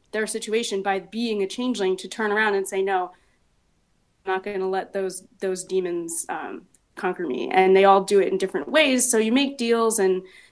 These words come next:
you find loopholes and, um, you define lines that you will and won't cross. And, uh, just all of that was a very Changeling experience for me.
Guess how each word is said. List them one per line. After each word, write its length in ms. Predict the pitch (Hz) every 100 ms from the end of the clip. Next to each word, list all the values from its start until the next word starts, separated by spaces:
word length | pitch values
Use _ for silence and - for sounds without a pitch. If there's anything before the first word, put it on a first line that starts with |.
| -
you 100 | 220
find 280 | 254 180 254
loopholes 580 | 277 269 247 240 214
and, 260 | 196 190 185
um, 440 | - 175 170 175 - _
you 140 | 185 214
define 400 | 214 220 196 196
lines 320 | 214 240 220
that 80 | 190
you 180 | 220 202
will 300 | 196 208 208
and 140 | 202
won't 240 | 185 190
cross. 500 | - 277 262 240 - - -
And, 420 | 208 208 196 190 _ _ _ _ -
uh, 300 | 180 160 104 233
just 160 | 247
all 200 | 262 285
of 120 | 247
that 200 | 208 196
was 140 | 202 196
a 60 |
very 260 | 185 190 185
Changeling 400 | - 196 185 190
experience 600 | 180 - 175 165 - -
for 120 | -
me. 200 | 76 220